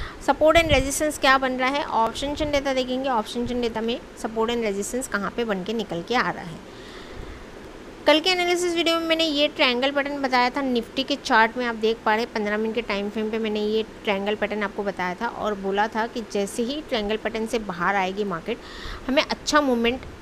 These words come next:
अ, देखने को मिल जाएगा निफ्टी में और बैंक निफ्टी में, दोनों में ही। बैंक निफ्टी ने भी एक अच्छा मूवमेंट हमें दिखाया,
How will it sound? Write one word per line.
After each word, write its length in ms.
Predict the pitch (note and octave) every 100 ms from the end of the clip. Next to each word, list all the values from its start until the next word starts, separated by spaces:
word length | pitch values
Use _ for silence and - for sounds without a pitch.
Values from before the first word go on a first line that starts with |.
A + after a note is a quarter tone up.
| - G#3+
अ, 180 | G3+ G3+
देखने 320 | G#3 F#3+ A3+
को 100 | A#3
मिल 180 | G#3+ G#3
जाएगा 260 | A3 G#3+
निफ्टी 380 | G#3+ G3 - A3+
में 180 | A3+ B3
और 220 | - G#3+
बैंक 220 | G3 F#3+ G3+
निफ्टी 280 | G3 F#3
में, 240 | G#3 A3 F#3+
दोनों 280 | F#3+ G3 G#3+
में 120 | A3
ही। 120 | A3 - - - -
बैंक 160 | A3+ C4+
निफ्टी 220 | C4 C#4
ने 100 | C4+
भी 120 | C#4
एक 100 | C#4 - -
अच्छा 360 | A#3 - C4 C4
मूवमेंट 360 | B3 A#3+ B3
हमें 180 | B3+ A#3+
दिखाया, 360 | A#3 A3+ G#3+